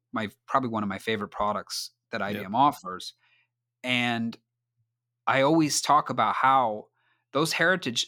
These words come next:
Speaker 1: access methods are a part of everything that we see today, right? Windows command shell. How many times you fire that up a day whenever you're using a Windows P C? Um, the terminal when you're using a Mac, or which, which Mac is,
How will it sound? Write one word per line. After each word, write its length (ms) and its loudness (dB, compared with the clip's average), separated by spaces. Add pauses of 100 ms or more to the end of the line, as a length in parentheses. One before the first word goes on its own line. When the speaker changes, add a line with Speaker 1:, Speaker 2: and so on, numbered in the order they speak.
(160)
Speaker 1:
access 480 -2
methods 540 -4 (200)
are 160 2
a 60 2
part 240 4
of 120 0
everything 680 -4
that 120 -8
we 160 -10
see 340 -6
today, 540 -6
right? 240 -4
Windows 440 0
command 360 -2
shell. 340 -4
How 60 -2
many 140 -4
times 260 -6
you 60 -8
fire 300 -2
that 180 -4
up 180 -2
a 60 -16
day 220 -10
whenever 320 -12
you're 80 -8
using 260 -8
a 60 -14
Windows 340 -10
P 160 -14
C? 340 -14 (520)
Um, 420 -2 (960)
the 140 -4
terminal 580 2
when 180 0
you're 80 0
using 840 -2
a 60 -4
Mac, 520 -2
or 520 -6
which, 280 -8
which 220 -10
Mac 340 -2
is, 220 -10